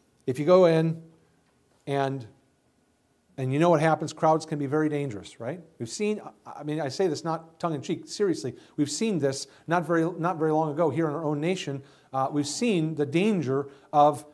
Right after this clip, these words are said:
of crowds of angry people. It, it's deadly. And there's destruction in many cities across our country, even today, that still, that still, you know, we can see the effects of this. So crowds are dangerous. And if they turn, they can be very dangerous.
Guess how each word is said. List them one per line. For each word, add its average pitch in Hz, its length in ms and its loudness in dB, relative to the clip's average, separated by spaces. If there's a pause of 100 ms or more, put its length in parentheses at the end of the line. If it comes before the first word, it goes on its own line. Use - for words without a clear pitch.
(240)
of 147 200 -2
crowds 190 500 4
of 147 80 2
angry 175 280 2
people. 185 380 -6
It, 208 140 2
it's - 300 -2 (240)
deadly. 233 420 0 (1400)
And 160 120 2
there's 170 160 2
destruction 196 520 2
in 143 140 -2
many 240 240 2
cities 220 380 -2
across 202 240 0
our 185 80 -4
country, 208 340 -4
even 226 420 -4 (200)
today, 220 320 8
that 175 160 2
still, 208 480 2
that 165 100 0
still, 180 480 0 (100)
you 190 60 -2
know, 165 300 -2 (100)
we 170 160 -4
can 170 100 -2
see 226 180 -4
the 214 100 0
effects 240 360 -4
of 143 120 -2
this. 113 240 -10 (180)
So 202 220 4
crowds 233 320 0
are 220 40 0
dangerous. 214 600 -6 (840)
And 180 320 0
if 185 140 -4
they 196 120 2
turn, 220 340 -2
they 165 80 0
can 185 160 -2
be 202 100 -2
very 226 240 0
dangerous. 123 560 -10